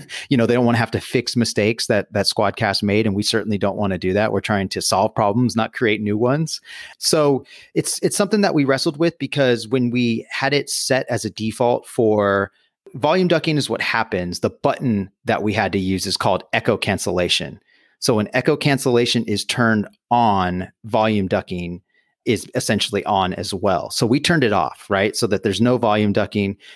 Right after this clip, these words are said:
Everyone sounds the same in the conversation. But what happens is, is it creates a really bad echo. And the echo is so bad, you can't have a conversation. So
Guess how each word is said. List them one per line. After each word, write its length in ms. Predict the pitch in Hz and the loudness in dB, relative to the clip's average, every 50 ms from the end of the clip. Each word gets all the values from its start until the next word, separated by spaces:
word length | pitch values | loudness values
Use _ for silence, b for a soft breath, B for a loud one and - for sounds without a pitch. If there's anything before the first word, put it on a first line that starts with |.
| B B | B B
Everyone 420 | B 110 113 117 120 113 113 113 113 | B 0 2 2 2 4 4 2 2
sounds 340 | - 113 104 107 104 101 - | 2 2 2 2 0 0 -2
the 80 | 104 | -4
same 420 | - - 113 104 101 98 98 98 95 | -2 0 0 2 2 2 0 0 0
in 80 | 98 | 0
the 80 | 101 98 | 0 0
conversation. 720 | - 104 98 92 98 92 - - 92 92 92 92 95 92 | 0 0 0 0 0 -2 0 0 0 0 0 0 -2 -2
But 140 | - 107 90 | -2 -2 0
what 160 | 90 104 - | 0 0 0
happens 500 | - - 135 156 - - 117 101 95 90 | 0 0 0 0 0 0 0 0 0 0
is, 300 | 95 92 90 90 82 - | 0 0 0 0 -2 -2
is 360 | - - 101 95 87 80 - - B B B B B B B | 0 0 0 0 0 -2 -6 -8 B B B B B B B
it 160 | - 113 107 - | -4 -4 -4 -2
creates 360 | - - 120 107 104 - - | 0 2 2 2 2 0 0
a 140 | 98 92 76 _ _ _ _ - 113 98 92 | -2 -2 -4 _ _ _ _ -20 -18 -6 -2
really 260 | 110 139 175 175 170 156 | 0 2 2 2 0 0
bad 400 | 110 - 117 113 113 107 107 - - | 0 0 0 2 2 0 -2 -4 -4
echo. 400 | 95 95 - - - - - - _ _ _ _ _ _ _ _ _ - | -6 -6 -6 -8 -12 -14 -14 -18 _ _ _ _ _ _ _ _ _ 0
And 160 | 120 110 107 | 0 2 2
the 80 | 110 104 | 2 0
echo 260 | 131 131 - 139 127 | 0 0 2 2 2
is 140 | 123 120 - | 0 0 0
so 180 | - 139 143 | 2 2 2
bad, 360 | 127 127 117 107 107 104 - - | 2 2 2 2 0 0 -2 -6
you 80 | 110 107 | -8 -10
can't 360 | - - - 123 123 117 - | -8 -6 -4 -2 -2 -2 -2
have 180 | 107 110 98 98 | -4 -6 -4 -4
a 60 | 98 | -6
conversation. 800 | - - 98 87 90 90 - - 90 90 92 - - 87 - - _ _ _ _ _ _ _ _ _ _ _ | -8 -8 -10 -10 -10 -10 -10 -10 -10 -10 -10 -12 -12 -14 -16 -20 _ _ _ _ _ _ _ _ _ _ _
So 560 | - - - 139 120 117 117 113 110 113 - | -4 0 0 2 4 4 2 2 0 -2 -8